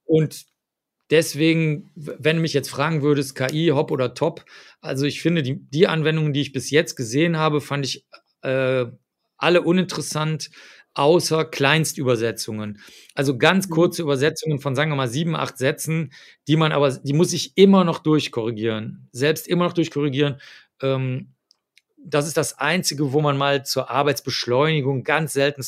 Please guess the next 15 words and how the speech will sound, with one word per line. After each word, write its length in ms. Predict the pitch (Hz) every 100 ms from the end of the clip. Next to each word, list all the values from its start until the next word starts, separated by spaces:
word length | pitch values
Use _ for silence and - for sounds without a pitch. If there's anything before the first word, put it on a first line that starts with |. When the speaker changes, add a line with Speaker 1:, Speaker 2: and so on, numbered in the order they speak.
| 120
Speaker 1:
mal 100 | 120
anwenden 260 | 127 120
kann. 120 | 110 120
Aber 220 | 135 139 -
am, 160 | 139 139 _ _ _ _ _ _ _ _ _ -
ich, 180 | - - _ _ _
ich 220 | - 143 -
sehe, 440 | - 175 185 175 - - - _ _ _ -
also 320 | 151 147 135
wenn 140 | 175 208
überhaupt, 560 | 175 156 170 156 135
denke 200 | 156 160
ich, 100 | 151
bei 80 | 139
eu-, 180 | 143 143